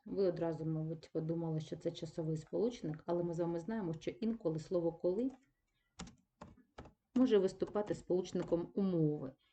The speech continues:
І зараз я якраз підтверджую це. Якщо не любиш землю гаряче, ніколи в небо не злетиш. Ніколи в небо не злетиш за якої умови?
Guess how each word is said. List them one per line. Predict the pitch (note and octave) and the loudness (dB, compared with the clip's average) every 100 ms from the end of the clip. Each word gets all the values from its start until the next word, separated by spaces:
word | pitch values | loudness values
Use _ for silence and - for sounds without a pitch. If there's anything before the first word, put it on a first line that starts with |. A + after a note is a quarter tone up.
| - | -6
І | |
зараз | F3+ A3 G3+ - | -2 0 0 2
я | |
якраз | E3+ E3 F#3+ | 0 0 -6
підтверджую | - D#3+ E3+ E3+ D#3 D3 D#3+ | -6 -10 -4 -2 -2 -2 -4
це. | D#3 - - - _ | -4 -12 -12 -14 _
Якщо | - - - | -8 -4 4
не | B3+ | 4
любиш | B3 G#3+ A3 | 6 4 2
землю | G#3 G#3+ G#3 | 2 0 0
гаряче, | G3 B3+ G3+ D#3 - F3 | 0 0 0 -2 -8 -2
ніколи | G#3+ B3+ F3+ E3 | 0 2 2 2
в | D#3+ | 2
небо | D#3 C#3 | 0 0
не | D#3 D3+ | -2 -2
злетиш. | D#3+ D#3+ - - - _ | -2 -4 -6 -12 -16 _
Ніколи | G#3 G#3+ A#3+ A3 | -6 -2 0 2
в | |
небо | G#3 F#3+ F#3+ | 0 0 0
не | F#3+ | 0
злетиш | - F#3 - F3+ | -4 -4 -2 0
за | F3+ | 0
якої | G3+ G#3 A#3+ F3 | 0 2 2 2
умови? | - G#3 F#3+ G3 G3+ F3 D#3+ D3+ D#3 - | 2 2 4 6 6 6 4 2 2 2